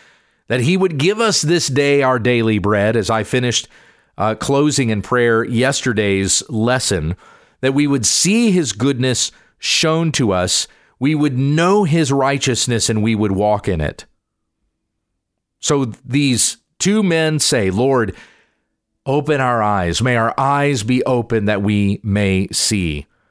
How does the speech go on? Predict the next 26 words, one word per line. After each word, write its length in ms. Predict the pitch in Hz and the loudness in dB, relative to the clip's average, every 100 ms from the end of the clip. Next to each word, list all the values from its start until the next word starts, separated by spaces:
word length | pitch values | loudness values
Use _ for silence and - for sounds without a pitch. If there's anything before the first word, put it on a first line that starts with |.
| _ - | _ -4
We 140 | 120 | 0
walk 320 | 117 127 139 131 | 2 2 0 -2
in 160 | 104 | -2
blindness 640 | 123 131 151 156 156 147 - | 0 2 2 0 0 0 -2
before 420 | - - 135 127 | -2 -2 0 0
we 180 | 110 101 | 0 -2
come 300 | - 135 131 | -2 -4 -2
to 100 | 135 | -4
Christ. 520 | - 123 127 120 - - - _ - | -2 -2 -2 -2 -6 -10 -20 _ -6
It 140 | 104 | -2
is 180 | 107 101 | -2 -2
in 280 | - 139 139 | -2 -2 -2
Christ 440 | 127 127 120 113 117 | -2 -2 -2 -2 -2
that 100 | 104 | -2
he 120 | 107 | 0
opens 440 | 127 123 131 117 | 0 0 0 0
our 200 | 113 110 - | 0 -2 -2
eyes 420 | 110 101 95 - | -2 0 -2 -2
that 140 | 104 | -2
we 100 | 107 | -2
may 220 | 98 92 | -2 -2
see 560 | 87 - 135 135 135 120 | -2 -2 0 0 -2 -2
him 400 | - 120 92 90 - | -2 -2 0 -2 -2
and 280 | 95 85 90 | -2 0 0
know 240 | 120 120 | 0 0
him. 360 | 95 85 73 | 0 -2 -4